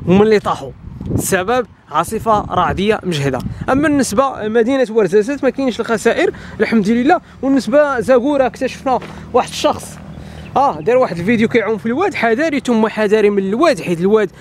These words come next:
ممكن يتزاد اي لحظه. دابا مثلا انا كنتوجه وسط الواد، ولكن ممكن هذا الواد يفاجئني اي لحظه. دابا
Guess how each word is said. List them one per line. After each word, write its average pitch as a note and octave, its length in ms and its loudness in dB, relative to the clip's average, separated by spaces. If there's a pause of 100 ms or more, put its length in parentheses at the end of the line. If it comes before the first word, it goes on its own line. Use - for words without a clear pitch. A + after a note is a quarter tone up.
(160)
ممكن A3 520 2
يتزاد F#3 560 0
اي F#3+ 140 6
لحظه. F#3+ 380 0 (300)
دابا A3 160 2
مثلا D4+ 520 2 (1500)
انا A#3 400 2
كنتوجه A#3 400 -2
وسط C4 280 -2
الواد، D#3 220 0 (600)
ولكن C4+ 420 2 (160)
ممكن C4+ 360 0
هذا A#3 160 2
الواد D#4 280 -2 (180)
يفاجئني C4 600 2
اي D#4 140 2
لحظه. D3+ 300 -4 (1080)
دابا D4+ 360 2